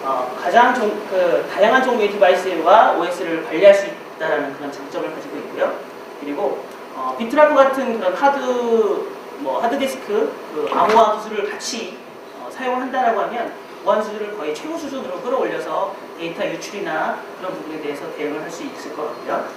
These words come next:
그리고 기기의 위치 추적과 도난 회수 서비스는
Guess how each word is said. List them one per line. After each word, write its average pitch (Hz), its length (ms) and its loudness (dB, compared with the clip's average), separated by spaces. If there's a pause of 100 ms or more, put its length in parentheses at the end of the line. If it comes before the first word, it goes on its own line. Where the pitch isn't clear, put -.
(1080)
그리고 247 400 -2 (200)
기기의 220 360 2
위치 262 340 0
추적과 233 680 4
도난 214 280 0
회수 226 120 -4
서비스는 208 560 -6